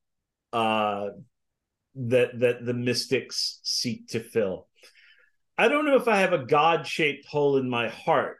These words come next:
but I have a magic-shaped hole in my head. And I always have since I, you know, I had some experiences when I was young, in, you know, just involuntary experiences that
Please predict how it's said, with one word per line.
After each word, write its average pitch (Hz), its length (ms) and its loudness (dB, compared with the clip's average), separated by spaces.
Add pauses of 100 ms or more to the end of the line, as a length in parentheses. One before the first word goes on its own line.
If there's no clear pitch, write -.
(100)
but 117 120 0
I 131 100 2
have 208 200 -2
a 190 60 4
magic-shaped 147 1040 -2
hole 123 640 2
in 120 260 -2
my 113 280 0
head. 104 480 -6 (1700)
And 147 560 0
I 175 140 4
always 247 260 4
have 170 380 0
since - 800 -4 (800)
I, 135 240 0
you 160 120 -2
know, 160 100 4
I 156 80 4
had 180 200 2
some 190 200 -2
experiences 190 1300 2
when 143 340 0
I 147 300 4
was 139 560 4
young, 127 560 -2 (180)
in, 139 380 -2
you 143 120 0
know, 120 220 2
just 120 300 -8
involuntary 135 880 2
experiences 117 1200 -2
that 107 360 2